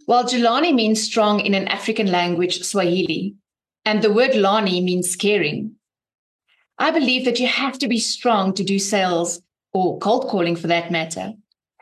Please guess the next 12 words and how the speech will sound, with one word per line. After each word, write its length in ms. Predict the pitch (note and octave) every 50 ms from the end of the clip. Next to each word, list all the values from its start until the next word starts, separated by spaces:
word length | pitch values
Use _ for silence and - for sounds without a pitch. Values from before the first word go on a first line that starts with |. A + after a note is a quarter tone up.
| _
and 120 | - B3 B3+
you 100 | C4 B3+
have 320 | C4 - C#4+ D4+ D4 D4 -
to 140 | C#4+ B3+
care 380 | - - C4 C4+ B3 G#3+ G#3 G3
for 160 | G3+ - G#3
your 160 | G3+ G3+ G3
clients 480 | G3 G3+ A#3 A3+ G#3 F#3 F3 F3 F3 -
to 120 | - - F#3
make 240 | F#3 F3+ F3+ F3 F#3
a 20 |
success. 680 | F3+ - F3 - - - G3+ E3 - - - - -